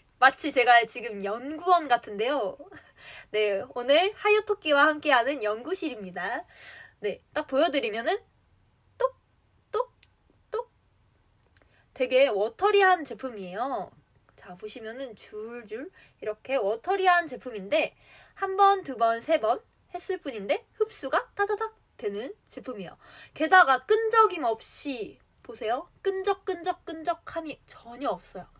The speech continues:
어, 게다가 이 끈적함이 없는데도 수분감이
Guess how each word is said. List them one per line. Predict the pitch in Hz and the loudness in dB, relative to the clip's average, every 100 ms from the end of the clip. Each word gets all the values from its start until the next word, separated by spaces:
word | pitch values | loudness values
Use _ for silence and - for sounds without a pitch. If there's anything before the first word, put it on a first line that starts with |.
| _ - - - _ _ | _ -20 -20 -20 _ _
어, | 226 233 233 233 _ _ _ _ - | 0 2 2 -2 _ _ _ _ -20
게다가 | - 277 262 233 302 220 - _ _ _ _ _ _ - - | -4 0 2 2 2 2 -2 _ _ _ _ _ _ -20 -12
이 | 277 | -8
끈적함이 | - 403 440 440 415 349 - | -2 0 0 0 0 -2 -4
없는데도 | 226 277 339 294 226 202 294 208 | -4 -4 -4 -2 -2 0 0 0
수분감이 | - 415 440 427 392 262 269 339 226 170 | 0 2 2 0 2 2 2 -4 -6 -8